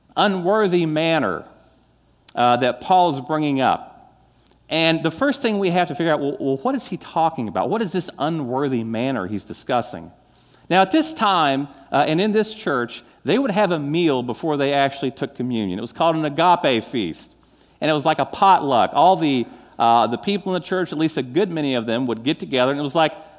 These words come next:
a bring-your-own potluck. And they would eat this meal together,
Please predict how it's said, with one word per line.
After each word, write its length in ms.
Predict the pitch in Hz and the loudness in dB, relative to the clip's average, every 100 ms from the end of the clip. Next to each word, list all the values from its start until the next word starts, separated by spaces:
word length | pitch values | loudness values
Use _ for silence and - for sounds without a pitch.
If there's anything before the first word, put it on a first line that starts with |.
| - | -4
a 100 | 139 | -2
bring-your-own 840 | 135 214 240 214 - 175 175 165 | 0 2 2 2 2 2 2 -2
potluck. 680 | - 160 143 104 92 - - - _ _ _ _ _ _ | 2 4 4 2 -4 -4 -16 -20 _ _ _ _ _ _
And 240 | - 143 139 | -2 0 2
they 120 | 151 | 2
would 220 | 143 143 | 2 0
eat 220 | - 247 247 | 0 -2 0
this 240 | 247 - | -2 -2
meal 260 | 190 240 170 | 0 2 2
together, 480 | 107 104 85 123 | 2 2 0 -4